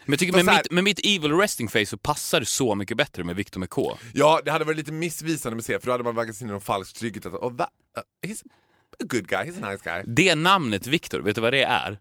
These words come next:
Speaker 2: Nej.
Speaker 1: Det är i en av de här långkörarsåporna från U S A.
Speaker 2: Mm.
Speaker 1: Days of Our Lives.
Speaker 2: Mm.
Speaker 1: Avsnitt femtiotvå, säsong tjugotvå,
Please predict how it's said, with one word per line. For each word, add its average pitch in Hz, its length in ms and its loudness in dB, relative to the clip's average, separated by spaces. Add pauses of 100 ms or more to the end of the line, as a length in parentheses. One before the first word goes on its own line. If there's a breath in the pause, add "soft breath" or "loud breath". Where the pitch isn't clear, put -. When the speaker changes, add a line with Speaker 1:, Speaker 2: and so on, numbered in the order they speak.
Speaker 2:
Nej. 98 240 -6 (580 loud breath)
Speaker 1:
Det 127 340 2
är 95 420 2 (480)
i 110 260 0 (440)
en 135 160 2
av 120 60 0
de 110 80 -2
här 113 100 2
långkörarsåporna 139 1800 0
från 95 140 -4
U 95 80 -2
S - 120 -2
A. 69 320 -4
Speaker 2:
Mm. 87 180 -6 (380)
Speaker 1:
Days 107 400 0
of 104 100 -4
Our 95 380 0
Lives. - 460 -6 (180)
Speaker 2:
Mm. 87 200 -8 (520 loud breath)
Speaker 1:
Avsnitt 127 580 0 (100)
femtiotvå, 123 760 2
säsong 104 560 0
tjugotvå, 95 600 -2